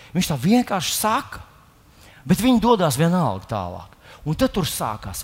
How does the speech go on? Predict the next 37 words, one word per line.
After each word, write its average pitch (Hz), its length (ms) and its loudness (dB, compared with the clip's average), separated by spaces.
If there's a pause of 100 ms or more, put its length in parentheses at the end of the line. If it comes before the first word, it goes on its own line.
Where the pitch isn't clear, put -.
(160)
vētra. 208 560 -2 (280)
Tā 120 120 -4
vētra 170 480 -2
ilgst, 185 360 -4
ja 143 120 -2
es 131 160 -6
pareizi 160 400 0
atceros, 139 320 -4
man 143 140 -2
liekas, 123 100 -4
vairāk 156 380 0
kā 123 100 -4
divas 156 320 -4
nedēļas. 175 560 -6
Viņi 196 160 0
nesaprot, 196 480 -4
kur 196 160 -6
viņi 220 400 -2
ir. 156 140 -2 (340)
Viņus 202 320 0
mētā, 214 460 -4 (100)
to 160 160 -6
kuģi 190 380 -4
mētā 190 340 -4
uz 151 120 -6
visām, 139 340 -8
paldies, 135 340 -8 (320)
mētā 226 440 2
uz 190 120 2
visām 208 400 -2
pusēm. 190 460 -4 (840)
Un 156 140 4
es - 140 8
tā 170 160 -2
pie 160 120 -8
sevis 170 360 -6
domāju. 185 420 -4